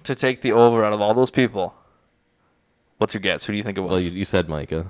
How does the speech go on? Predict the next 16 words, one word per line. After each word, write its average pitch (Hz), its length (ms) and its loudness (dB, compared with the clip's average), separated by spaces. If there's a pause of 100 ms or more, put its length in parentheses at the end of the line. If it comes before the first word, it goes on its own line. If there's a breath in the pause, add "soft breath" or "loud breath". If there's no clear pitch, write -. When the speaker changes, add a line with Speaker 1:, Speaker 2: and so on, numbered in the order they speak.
(240)
Speaker 1:
Yeah, 85 200 -6 (140)
Mike 113 240 2
Speaker 2:
Yeah. 135 60 4
Speaker 1:
is 113 100 -2
the 117 120 -6
only 123 280 0
one 113 280 2
that 101 120 -8
took 110 160 -4
the 101 120 -4
over. 95 340 -4 (640)
Speaker 2:
I 95 100 -2
believe 78 300 -2
it. - 140 -10 (280)
Speaker 1:
So 98 400 0 (100)
that, 117 360 2